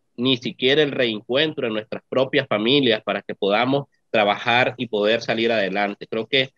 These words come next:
eso nos mueve a todos los nicaragüenses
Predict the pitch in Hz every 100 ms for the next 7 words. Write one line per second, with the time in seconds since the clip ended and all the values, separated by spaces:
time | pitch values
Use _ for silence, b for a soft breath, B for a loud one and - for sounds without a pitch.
0 | b _ 123 143 143 120 117 120 143 160
1 | 120 120 110 - 123 135 139 135 113 104
2 | 107 135 127 135